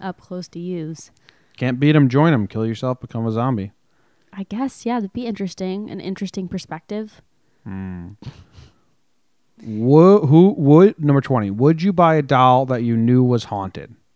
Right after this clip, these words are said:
Speaker 2: N-, no.
Speaker 1: You skipped so many questions.
Speaker 2: Yeah, we're not gonna get to all of these. There's fifty and we're on a twenty.
Speaker 1: Wait, some of these questions are repeats.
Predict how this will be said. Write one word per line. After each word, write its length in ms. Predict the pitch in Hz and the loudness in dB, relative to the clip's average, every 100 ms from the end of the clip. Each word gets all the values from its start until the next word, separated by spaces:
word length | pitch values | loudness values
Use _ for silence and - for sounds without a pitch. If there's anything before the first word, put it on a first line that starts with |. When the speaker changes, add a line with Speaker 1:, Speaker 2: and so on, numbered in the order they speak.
| _ | _
Speaker 2:
N-, 360 | 92 90 87 87 92 | -12 -10 -8 -10 -10
no. 180 | 95 | -6
Speaker 1:
You 60 | 95 | -6
skipped 340 | 78 175 381 | -6 -8 -10
so 340 | - - 320 320 | -12 -6 -2 0
many 200 | 349 349 | -2 -4
questions. 760 | - 381 - 214 180 175 185 | -4 -8 -8 -8 -8 -8 -6
Speaker 2:
Yeah, 200 | 160 110 95 | -4 -4 -4
we're 100 | 120 | -4
not 120 | 135 | -2
gonna 160 | 147 | -2
get 220 | 127 139 - _ - 110 104 - - | -2 -4 -6 _ -20 -16 -16 -18 -18
to 80 | - | -8
all 200 | 98 117 | -2 -2
of 60 | 90 | -4
these. 200 | 80 92 | -12 -12
There's 120 | 98 | -10
fifty 340 | - 127 - | -6 -6 -6
and 100 | 92 | -12
we're 140 | 95 95 | -10 -10
on 120 | 92 | -10
a 100 | 90 _ 147 - | -14 _ _ -20
twenty. 360 | - 87 - _ _ _ _ _ _ _ - | -18 -18 -20 _ _ _ _ _ _ _ -14
Speaker 1:
Wait, 180 | 302 - | -14 -12
some 100 | 269 | -12
of 40 | |
these 120 | 330 320 | -12 -12
questions 280 | 311 311 | -14 -12
are 100 | 285 | -12
repeats. 680 | 220 202 208 165 139 - _ | -14 -14 -14 -16 -18 -20 _